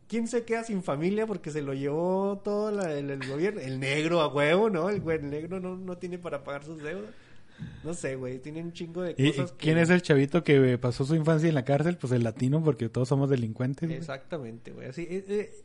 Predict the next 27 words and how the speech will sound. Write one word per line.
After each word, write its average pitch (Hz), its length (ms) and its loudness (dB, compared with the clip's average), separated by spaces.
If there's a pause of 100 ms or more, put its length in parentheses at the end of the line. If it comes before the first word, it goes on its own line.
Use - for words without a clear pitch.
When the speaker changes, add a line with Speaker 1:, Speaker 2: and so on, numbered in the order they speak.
(120)
Speaker 1:
así 185 400 -4
es 226 100 -4
esa 214 200 -10
película. 143 380 -14 (280)
No 156 120 -4
Speaker 2:
Sí. 135 60 -4
Speaker 1:
sé, 202 140 -4
yo 208 140 -2
no 226 180 -4
creo 233 200 -4
que 247 100 -8
se 226 100 -4
vayan 214 360 -2
a, 165 180 -6
no, 180 160 -6
no 196 240 -8
tiene 208 260 -8
nada, 208 240 -8
muchas 202 380 -10
cosas 202 220 -8
de 180 80 -8
disfrutarse. 139 600 -10 (1040)
Muchos 180 320 -2
clichés, 175 520 -8 (300)
muchas 147 360 -10
cosas 170 600 -8
absurdas. 180 760 -6